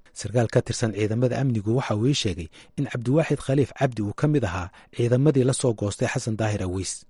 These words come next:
Sarkaalkaasi ka tirsan dowladda waxaa kale oo uu ii sheegay in Cabdiwaaxid Khaliif Cabdi xilligaasi uusan isku dhiibin dowladda Soomaaliya,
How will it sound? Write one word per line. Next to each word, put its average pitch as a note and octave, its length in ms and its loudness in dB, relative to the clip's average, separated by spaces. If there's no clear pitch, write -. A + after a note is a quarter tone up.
Sarkaalkaasi G#2+ 640 0
ka B2+ 160 0
tirsan G#2+ 320 -4
dowladda A#2 320 2
waxaa A#2 240 -4
kale A#2+ 180 0
oo G#2+ 60 -2
uu G#2+ 100 -2
ii D3+ 60 2
sheegay F2+ 380 -4
in E3 100 2
Cabdiwaaxid B2+ 540 2
Khaliif C3+ 320 2
Cabdi C#3 280 0
xilligaasi A2+ 520 -2
uusan A#2+ 320 -2
isku - 240 -4
dhiibin G2 340 -2
dowladda B2+ 340 4
Soomaaliya, G#2+ 580 -2